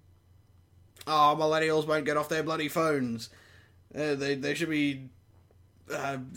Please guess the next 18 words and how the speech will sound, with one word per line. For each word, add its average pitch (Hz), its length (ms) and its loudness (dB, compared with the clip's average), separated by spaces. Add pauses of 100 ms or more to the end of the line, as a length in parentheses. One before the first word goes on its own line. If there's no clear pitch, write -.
(160)
po-, - 160 -6
poking 185 340 2
a 175 60 2
lamb 180 260 4
chop 160 220 4
rather 160 180 2
than 160 100 0
poking 175 280 0
their 160 140 0
phone 175 260 0
screens. 147 340 2
I'm 160 140 0
Sam 170 240 2
Kekovich," 160 460 0 (200)
is 156 120 0
a 143 80 4
better 151 280 4 (200)
<laughs> - 140 -2